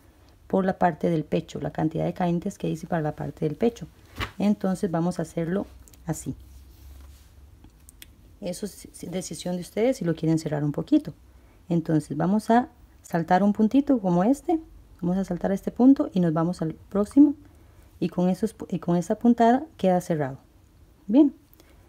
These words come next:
continuamos. Ya aquí tenemos el primero.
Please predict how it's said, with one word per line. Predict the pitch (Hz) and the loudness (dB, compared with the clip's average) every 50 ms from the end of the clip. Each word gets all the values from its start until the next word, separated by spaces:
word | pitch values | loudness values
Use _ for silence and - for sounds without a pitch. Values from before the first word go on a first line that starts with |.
| _ - - _ _ - | _ -20 -20 _ _ -8
continuamos. | - 165 156 - 156 156 160 185 233 294 320 320 - - - _ _ - - - _ _ _ - - - - - | -6 -4 -4 -2 -2 0 2 6 6 6 6 4 0 -8 -20 _ _ -20 -20 -20 _ _ _ -20 -20 -20 -16 -6
Ya | - 165 160 160 160 - | -2 -2 -2 -2 -6 -8
aquí | - 165 - - | -10 -8 -8 -4
tenemos | 160 202 202 202 208 214 - | 0 0 2 2 2 2 0
el | 208 196 | -2 -2
primero. | - 190 185 185 202 233 311 311 | -2 -2 0 2 4 4 4 4